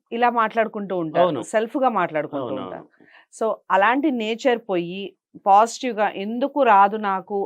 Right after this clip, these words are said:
Speaker 1: అనే నేచర్ రావాలి అంటే అసలు ఏం చేయాలంటారు?
Speaker 2: ఎస్, మంచి క్వశ్చనే. అంటే మన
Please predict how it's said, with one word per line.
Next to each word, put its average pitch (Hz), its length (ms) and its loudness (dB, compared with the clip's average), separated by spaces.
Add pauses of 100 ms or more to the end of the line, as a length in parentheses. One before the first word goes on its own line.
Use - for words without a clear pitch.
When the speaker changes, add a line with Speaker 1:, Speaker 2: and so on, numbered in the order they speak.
(120)
Speaker 1:
అనే 185 240 -4
నేచర్ 185 420 -4
రావాలి 156 400 0
అంటే 143 280 -14 (220)
అసలు 180 200 -10 (120)
ఏం 226 100 -4 (100)
చేయాలంటారు? 139 680 -6 (260)
Speaker 2:
ఎస్, 131 220 -6 (200)
మంచి 139 220 -10
క్వశ్చనే. 147 360 -6 (220)
అంటే 165 240 -4 (280)
మన 139 160 -8